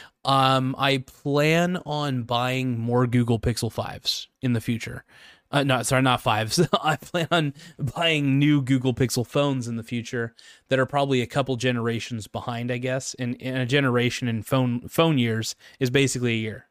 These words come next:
A generation is one year in phone, in phone life. It's insane. But, um,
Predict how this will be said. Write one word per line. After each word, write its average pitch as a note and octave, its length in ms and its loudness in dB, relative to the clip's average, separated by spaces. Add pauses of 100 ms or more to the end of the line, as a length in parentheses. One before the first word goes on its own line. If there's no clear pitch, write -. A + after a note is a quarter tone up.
(160)
A C#3 80 -4
generation C#3+ 520 2
is A#2+ 120 -4
one A#2+ 240 -4
year A#2 220 -6
in A2+ 120 -10
phone, A2+ 320 -8 (260)
in A#2+ 100 -4
phone B2+ 260 0
life. G#2 300 -10 (200)
It's C#3 180 -10
insane. B2 520 -10 (380)
But, C3+ 180 -6
um, C3 400 -8